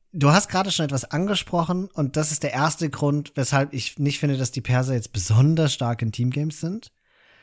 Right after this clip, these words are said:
Weil im two v two ist es so, dass man halt vor allen Dingen einfach sehr schnell sehr viel Militär produzieren möchte. Was bedeutet, dass die Perser jetzt nicht einen besonderen Bonus darauf haben.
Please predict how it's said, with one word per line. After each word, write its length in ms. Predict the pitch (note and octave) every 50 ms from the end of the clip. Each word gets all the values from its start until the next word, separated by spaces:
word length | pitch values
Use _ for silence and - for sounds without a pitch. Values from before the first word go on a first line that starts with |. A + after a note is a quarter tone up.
| _ _ _ -
Weil 500 | B2 A#2+ A#2+ B2 A#2+ B2 B2+ C#3 - _ _
im 300 | - B2+ B2+ B2 - -
two 220 | - - C#3+ C3+
v 100 | C3 C3
two 460 | - - - C#3+ D#3+ G#3+ C4 C4+ C4+ -
ist 140 | - E3+ F3+
es 180 | F3+ D#3 -
so, 360 | - E3+ D#3+ D#3 D#3 D#3+ F3+ - -
dass 180 | - C#3 B2+ -
man 160 | D3 C#3 C3
halt 180 | C3 C3+ B2+ -
vor 300 | - - E3+ - - D3+
allen 300 | D3+ D3+ D#3 D3 C#3 C3
Dingen 180 | C#3 C3+ C#3
einfach 240 | C3+ B2 A2+ B2+ A#2+
sehr 360 | - - - C#3 D3 D3 C#3+
schnell 280 | C3 - C#3+ C3+ C3 A#2+
sehr 180 | A#2+ B2+ B2
viel 140 | A#2+ - C#3
Militär 400 | C3 B2 A#2+ A#2 A2 - - A#2+
produzieren 500 | A2 - - C#3+ D3 - - - D#3 D#3
möchte. 380 | D#3 D#3 C3+ - - E3+ G3+ - - _ _ _ _ _ _ _ _ _ _ _ _ - - _ _ _ _ -
Was 120 | B2+ B2+ -
bedeutet, 880 | - C3 A#2+ C3+ C3 C#3 C#3+ C#3 C#3+ - D3+ D3 C#3+ C#3 - - - - -
dass 300 | - C3+ B2 - - -
die 100 | - -
Perser 840 | B2 - - - D3 D3 D3+ D#3 D#3 D3+ C#3+ D3+ D3 D3 C#3+ C#3+ D#3 -
jetzt 300 | C#3+ C3 B2+ - - -
nicht 340 | F#3 D3+ C#3 - - - -
einen 220 | C#3 C3+ C3 B2+
besonderen 420 | C#3 B2 C3+ C#3+ C#3+ C#3 C3+ B2+
Bonus 340 | A#2 C#3 D#3 E3+ D3 A#2+ -
darauf 440 | - B2+ A#2 - - - - - -
haben. 340 | A#2+ A2 G#2 F#2 G2 A2+